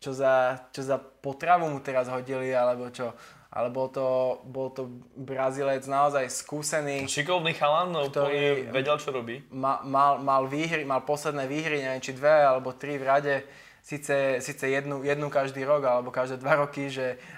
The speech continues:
Speaker 1: ani, ani ne-, nezápasil, že pravidelne. A, a že teda nebol v zápasovom tempe.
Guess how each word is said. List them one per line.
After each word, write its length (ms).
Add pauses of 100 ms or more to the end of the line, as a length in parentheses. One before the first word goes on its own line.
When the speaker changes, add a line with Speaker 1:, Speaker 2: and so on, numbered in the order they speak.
Speaker 1:
ani, 400
ani 240
ne-, 80
nezápasil, 800
že 80
pravidelne. 800 (500)
A, 160 (400)
a 80
že 80
teda 240
nebol 160
v 80
zápasovom 400
tempe. 480